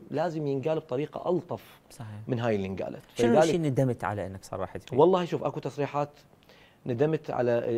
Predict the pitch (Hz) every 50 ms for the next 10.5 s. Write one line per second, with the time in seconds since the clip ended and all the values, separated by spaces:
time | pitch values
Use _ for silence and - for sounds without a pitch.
0 | 117 - 123 120 120 120 151 - 160 - 123 - - 123 131 135 156 - - 123
1 | 139 143 117 113 120 113 101 98 - 135 117 110 110 - 113 107 107 110 - 117
2 | 117 113 - - - 160 - - 156 139 131 127 123 113 104 110 113 156 - -
3 | - _ _ _ _ _ _ - 135 123 135 117 123 120 107 95 - 147 135 139
4 | 139 117 110 92 110 104 98 90 104 110 113 123 - 123 123 117 120 123 127 131
5 | 131 127 - 139 131 131 147 147 - - 131 131 127 120 120 117 113 113 110 110
6 | 110 110 113 110 - - - 85 - - - - - - _ _ _ _ _ _
7 | _ _ - 127 110 101 - _ _ - - 120 117 117 113 113 117 117 - 156
8 | 160 160 - 135 139 139 143 156 165 160 156 151 147 143 143 139 127 123 120 120
9 | 117 - 123 123 120 117 123 135 147 151 147 135 123 123 113 107 110 113 117 104
10 | 90 92 95 98 - - - 110 117